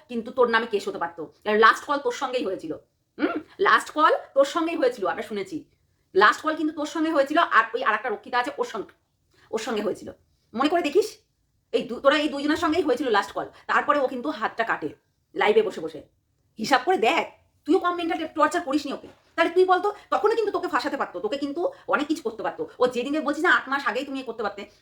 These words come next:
না, তোকে সময় দিয়েছিল, তোকে সময় দিয়েছিল। তুই তো দেখলি, আহ, তো, তুই তো ওর সামনেই হচ্ছে এইসব নচ্ছাপানা করে বেড়াচ্ছিস, এইসব হচ্ছে, আহ, লীলা খেলা করে বেড়াচ্ছিস। হ্যাঁ, ওর সামনে করে বেড়াচ্ছিস, ওই জন্য তো তোকে ওই করেনি। হুম,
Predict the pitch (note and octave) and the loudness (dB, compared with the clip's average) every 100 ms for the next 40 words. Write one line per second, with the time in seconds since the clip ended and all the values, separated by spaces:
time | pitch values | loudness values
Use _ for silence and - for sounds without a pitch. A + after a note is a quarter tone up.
0 | _ A3+ C4+ - A3 D#4+ B3 D#4 C#4+ A#3 | _ 2 2 2 -6 -6 -2 -2 0 -4
1 | E3+ D#3 _ _ - C4 A3+ D4 D4 C#4 | -6 -8 _ _ -6 -4 0 2 2 0
2 | G#3+ - C#4+ D4+ D4+ D#4 C#4+ - B3+ B3+ | -2 -4 -6 -4 0 0 -2 -4 -2 0
3 | C#4+ C#4+ D4+ D4 C#4+ C#4+ D4 D4+ D4 D#4 | 0 0 0 0 2 2 4 4 2 0
4 | C#4+ D4+ C#4+ C#4+ D4+ D4 D4 C#4 C#4 B3 | -4 -2 -4 -4 -4 0 2 2 0 -6
5 | - _ A3 C#4+ C4 C4+ B3+ A#3+ A3 A3+ | -16 _ -4 -2 2 2 2 0 -4 -2
6 | C4+ C#4+ C4+ C4 A#3 G#3+ - G3 _ _ | 0 2 2 2 0 -2 -6 -20 _ _
7 | A#3+ A#3+ - _ A#3 - B3+ E4 C#4+ C4+ | -4 -4 -10 _ -4 2 2 4 2 0
8 | B3 - B3+ D4+ E4+ E4+ D4+ C#4 C4+ A#3+ | -4 0 2 4 2 -2 -2 2 2 2
9 | G3 D#3 - _ _ _ _ _ B3 | -2 -6 -8 _ _ _ _ _ -4